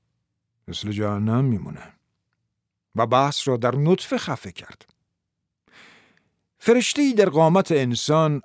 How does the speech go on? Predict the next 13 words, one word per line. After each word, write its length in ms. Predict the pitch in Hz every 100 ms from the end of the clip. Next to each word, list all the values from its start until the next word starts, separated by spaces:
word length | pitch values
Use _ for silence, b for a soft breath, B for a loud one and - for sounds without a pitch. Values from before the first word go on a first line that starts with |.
| -
آن 140 | 160
سکوت 520 | - 143 - 151 147
تلخ 520 | 139 - 117 117 -
را 80 | 117
شکست. 920 | 104 - 98 101 - - - - _ _ _ _ 120
گارسون 500 | 147 156 226 262 202
بود 320 | 135 117 -
که 380 | 143 113 98 110
یک 200 | 143 131
بطری 360 | 147 143 175 170
نوشیدنی 560 | 165 151 185 170 185
آورده 400 | 170 113 90 80
بود. 220 | 67 -